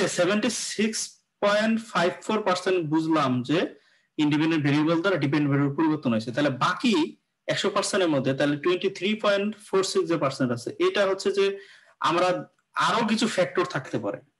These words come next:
র‍্যান্ডম কিছু ভেরিয়েবিলিটি আছে, আরো কিছু ফ্যাক্টর থাকতে পারে যেটা দ্বারা আমার পরিবর্তন হয়েছে। We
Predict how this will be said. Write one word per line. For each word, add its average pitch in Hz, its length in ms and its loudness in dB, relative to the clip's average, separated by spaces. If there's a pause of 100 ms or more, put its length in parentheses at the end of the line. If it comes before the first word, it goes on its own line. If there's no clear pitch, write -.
(480)
র‍্যান্ডম 147 420 2
কিছু 151 240 -2
ভেরিয়েবিলিটি 127 600 2
আছে, 110 180 -4
আরো 120 160 2
কিছু 135 200 -4
ফ্যাক্টর 123 300 -6
থাকতে 117 320 -8
পারে 147 200 0
যেটা 117 300 -2
দ্বারা 123 180 -2
আমার 151 240 -4
পরিবর্তন 131 400 -2
হয়েছে। 107 200 -14 (500)
We 127 60 2